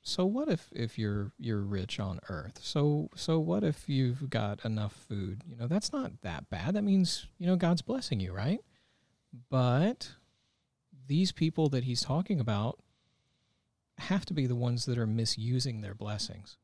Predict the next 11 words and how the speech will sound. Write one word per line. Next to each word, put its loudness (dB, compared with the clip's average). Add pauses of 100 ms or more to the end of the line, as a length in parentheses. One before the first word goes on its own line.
(140)
or 0
are 2
not 0
thankful -2
for -4
their 0
blessings -4
and 0
their -4
origin. -2 (760)
Um, -2